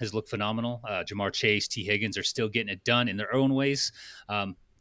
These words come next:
I think Cincinnati takes this. Uh, it helps also that it is at Paul Brown. So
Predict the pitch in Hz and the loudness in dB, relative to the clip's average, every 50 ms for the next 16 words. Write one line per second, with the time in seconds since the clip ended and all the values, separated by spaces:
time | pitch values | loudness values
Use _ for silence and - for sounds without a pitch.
0 | _ _ - 139 131 147 135 131 - 139 139 - 135 127 123 117 117 - 120 117 | _ _ 2 2 4 4 2 2 0 -2 -2 0 2 2 2 2 0 0 -2 -2
1 | - - 110 107 - - - - 101 95 90 87 - 104 101 - 139 123 - - | -2 -4 -4 -4 -4 -4 -6 -6 -4 -4 -4 -4 -4 -4 -2 0 0 0 0 0
2 | - 110 110 - - 110 98 90 98 92 92 101 95 90 92 92 - - 98 87 | 0 0 0 0 0 -2 -2 -2 -2 0 0 0 0 0 0 -2 -2 -2 -2 -2
3 | 82 82 82 78 73 71 71 - - 87 78 - | -2 -2 -2 -2 -2 -4 -6 -8 -8 -8 -8 -10